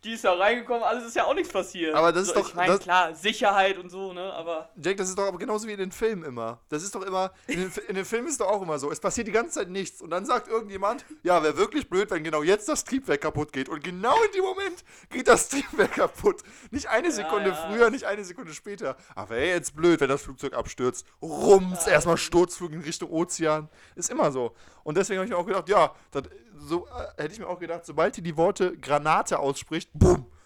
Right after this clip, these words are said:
Speaker 2: macht's einfach, <laughs> jagt's einem die Kom-
Speaker 1: Ich hab ne Granate.
Speaker 2: <laughs> Boom. Genau dann. Das war irgendwie so das Stichwort für die. So, die hat nur darauf gewartet.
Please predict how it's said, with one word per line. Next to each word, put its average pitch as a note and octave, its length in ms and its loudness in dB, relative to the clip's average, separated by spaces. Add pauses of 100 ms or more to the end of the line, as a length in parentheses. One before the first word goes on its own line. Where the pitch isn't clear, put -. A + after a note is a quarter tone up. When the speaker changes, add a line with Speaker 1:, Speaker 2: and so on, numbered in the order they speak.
(340)
Speaker 2:
macht's - 280 -2
einfach, - 300 -4
<laughs> F#3+ 460 -8
jagt's F3+ 280 2
einem E3 140 -6
die E3+ 80 -12
Kom- D#3 200 -8
Speaker 1:
Ich F#3+ 160 -6
hab G#3 140 4
ne G#3 80 -2
Granate. F3+ 600 4 (100)
Speaker 2:
<laughs> - 120 -2
Boom. D#4+ 420 8 (460)
Genau F#3 360 6
dann. D3+ 280 4
Das C#3 160 -2
war E3+ 80 2
irgendwie F3+ 160 -2
so D3+ 100 -2
das D3 100 -2
Stichwort C#3 440 -4
für B2+ 160 -14
die. G#2 240 -16
So, A#2 180 -8
die A#2 100 0
hat D3+ 80 0
nur E3+ 100 4
darauf D#3 200 6
gewartet. C3 600 2